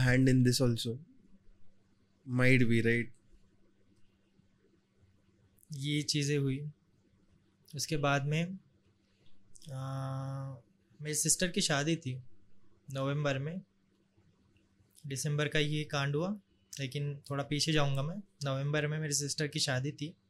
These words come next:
Speaker 2: मैं घर गया हूँ। मेरी sister की शादी almost, अ, नवंबर के सेवन एट के बीच में थी। मैं घर गया, नौ तारीख की शादी थी, ninth of November शादी।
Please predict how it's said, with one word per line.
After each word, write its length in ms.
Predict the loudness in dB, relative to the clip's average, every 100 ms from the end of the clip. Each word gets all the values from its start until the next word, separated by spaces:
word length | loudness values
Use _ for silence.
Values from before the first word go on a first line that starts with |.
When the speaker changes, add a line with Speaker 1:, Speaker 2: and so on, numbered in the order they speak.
| _ _ -20 _ _ _ _ _ _ _ _ _ _ _ _ _ _ _ -20 -20 _ -10
Speaker 2:
मैं 140 | -6
घर 200 | -2 0
गया 200 | 2 2
हूँ। 380 | 0 -4 -10 -8
मेरी 140 | -6 -4
sister 320 | -4 -4 -6
की 160 | -4
शादी 400 | -6 -4 -4 -4 -4 -4 -6 -6 -8
almost, 500 | -6 -8 -8 -12 -12
अ, 440 | -12 -10 -12 -14 -18 _ _ _ -14
नवंबर 400 | -12 -8 -8 -8
के 140 | -6
सेवन 380 | -6 -6 -8 -12
एट 160 | -14 _ _ _ -8
के 120 | -4
बीच 260 | -2 -2
में 120 | -4 -6
थी। 260 | -8 -10 _ _ _ _ _ -10
मैं 120 | -2
घर 180 | 2 4
गया, 300 | 4 2 -4 -14 -20 _ _ _ _ _ -12
नौ 200 | 0 2
तारीख 240 | 6 6 4
की 100 | 2
शादी 260 | 2 0
थी, 160 | -4 -10 -16 -20 _ _ _ _ _ -8
ninth 280 | -4 -2 -2
of 100 | 0
November 340 | 0 -2 -2
शादी। 440 | -2 0 0 0